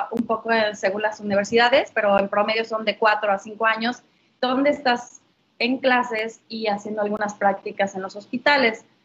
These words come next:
Hacemos un año de internado donde ya te mandan a un hospital y rotas en diferentes, eh, especialidades, ¿no? Y después de eso ya te gradúas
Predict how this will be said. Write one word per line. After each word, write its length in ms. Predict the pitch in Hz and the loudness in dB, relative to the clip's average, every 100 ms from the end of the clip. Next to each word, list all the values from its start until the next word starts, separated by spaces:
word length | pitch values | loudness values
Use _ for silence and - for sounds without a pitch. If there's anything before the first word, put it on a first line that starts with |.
| _ _ | _ _
Hacemos 460 | - - 262 277 277 | -4 2 4 4 0
un 160 | 277 285 | 0 2
año 420 | 277 254 254 262 | 2 4 2 2
de 680 | 220 220 214 214 214 208 - | 0 2 4 4 2 0 0
internado 800 | 226 226 220 247 269 277 359 453 | 0 2 2 4 4 4 0 -2
donde 360 | 240 226 233 | -2 -2 -4
ya 220 | 208 226 - | -2 -2 0
te 100 | 269 | 0
mandan 440 | 247 240 240 240 | 0 2 0 0
a 180 | 214 214 | -2 -2
un 140 | 247 | -2
hospital 640 | 302 - 302 - 262 269 - - | -2 -2 -6 0 2 2 0 -4
y 200 | 233 226 | -2 0
rotas 540 | 240 262 262 254 247 | 2 0 0 -4 -4
en 100 | 233 | -4
diferentes, 760 | 226 208 208 208 208 226 220 - - | -4 -4 -6 -6 -4 -4 -6 -12 -2
eh, 500 | 185 180 180 180 - | 2 4 4 4 0
especialidades, 960 | 196 - 190 196 180 180 180 175 175 165 | -10 -4 -2 4 4 6 6 4 0 -2
¿no? 320 | 185 277 - _ _ _ _ - | 0 0 -2 _ _ _ _ -2
Y 120 | 302 | 4
después 400 | 294 294 359 349 | 4 4 0 4
de 180 | 415 339 | 4 4
eso 320 | - 254 277 262 | 4 2 2 2
ya 160 | 262 | 0
te 80 | 311 | 0
gradúas 800 | 269 226 214 269 254 220 220 _ | 0 0 0 2 2 2 -4 _